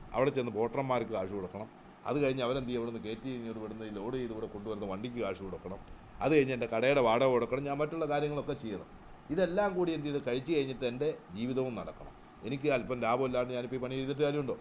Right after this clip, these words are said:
അപ്പം എന്ത് ചെയ്യുന്നുണ്ട്, "ഇത്രയൊക്കെ ആണ് എൻ്റെ മുടക്ക്, ഇത്ര രൂപ എനിക്ക് കിട്ടണം" എന്ന നിലയിൽ അവൻ കച്ചവടം ചെയ്തിട്ട് ആരോടും പറയണമെന്നൊന്നുമില്ല. ഉദാഹരണം, അവിടെ എന്ത് ചെയ്തു, ഇവൻ മേടിച്ചപ്പോൾ ഇവർക്ക് എന്ത് ചെയ്യും, വസ്തുവിന് ഒരു ഇരുന്നൂറ് രൂപ വില വന്നു. ഇവിടെ വന്ന് അതിൻ്റെ ലേബർ ചാർജുകളെല്ലാം കൂടി നോക്കിയപ്പോൾ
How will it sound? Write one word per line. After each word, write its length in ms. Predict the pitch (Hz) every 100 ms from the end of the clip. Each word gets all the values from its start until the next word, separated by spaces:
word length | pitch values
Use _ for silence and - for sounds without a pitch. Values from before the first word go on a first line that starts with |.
| - - - - 139
അപ്പം 120 | 175
എന്ത് 100 | 143
ചെയ്യുന്നുണ്ട്, 300 | 135 120 123 123
"ഇത്രയൊക്കെ 460 | 170 160 117 127 - - 98
ആണ് 100 | 120 110
എൻ്റെ 140 | 117
മുടക്ക്, 320 | 107 87 - - - - - -
ഇത്ര 140 | - 139 117
രൂപ 100 | 113
എനിക്ക് 180 | 107 92 98
കിട്ടണം" 320 | 78 - - - - - - - 127
എന്ന 140 | 151 185 185
നിലയിൽ 200 | 185 185
അവൻ 100 | 185 170
കച്ചവടം 260 | 175 190 185
ചെയ്തിട്ട് 200 | 180 175
ആരോടും 220 | 165 175 165
പറയണമെന്നൊന്നുമില്ല. 640 | 165 170 175 170 143 98 - - - 151
ഉദാഹരണം, 460 | 165 175 180 175 160 - - - - - 147
അവിടെ 160 | 185 180
എന്ത് 100 | 170
ചെയ്തു, 160 | 170 170 170
ഇവൻ 120 | 151 156
മേടിച്ചപ്പോൾ 420 | 160 165 170 156 156
ഇവർക്ക് 240 | 160 156
എന്ത് 100 | 151
ചെയ്യും, 140 | 151 147
വസ്തുവിന് 320 | - 147 143 147 - - - -
ഒരു 80 | 143 151
ഇരുന്നൂറ് 260 | 151 156
രൂപ 80 | 135
വില 100 | 113 113
വന്നു. 160 | 90 69 - - - - - - -
ഇവിടെ 180 | 175 190
വന്ന് 160 | 170 170
അതിൻ്റെ 220 | 165 165 151
ലേബർ 200 | 160 170
ചാർജുകളെല്ലാം 600 | 170 156 156 151 139 160 156
കൂടി 120 | 147 143
നോക്കിയപ്പോൾ 420 | 135 123 131 127